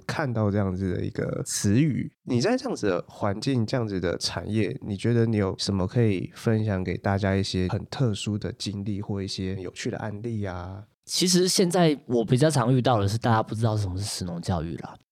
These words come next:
Speaker 2: 可能在教育圈的人会知道，但是他其实没有办法去破除这个圈子，让大众普遍都认识什么叫食农教育。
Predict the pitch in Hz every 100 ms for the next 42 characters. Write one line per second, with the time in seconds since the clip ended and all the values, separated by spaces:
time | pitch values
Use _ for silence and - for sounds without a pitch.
0 | _ 123 139 208 165 202 175 170 - 151
1 | 139 110 95 110 101 90 - 87 - 175
2 | 180 170 160 123 120 120 123 107 113 104
3 | 92 90 95 104 95 85 - - - 170
4 | 120 - 95 101 98 - 95 92 87 110
5 | 104 95 110 101 101 92 - 110 98 135
6 | 120 113 110 98 110 101 101 101 110 -
7 | 92 85 87 85 82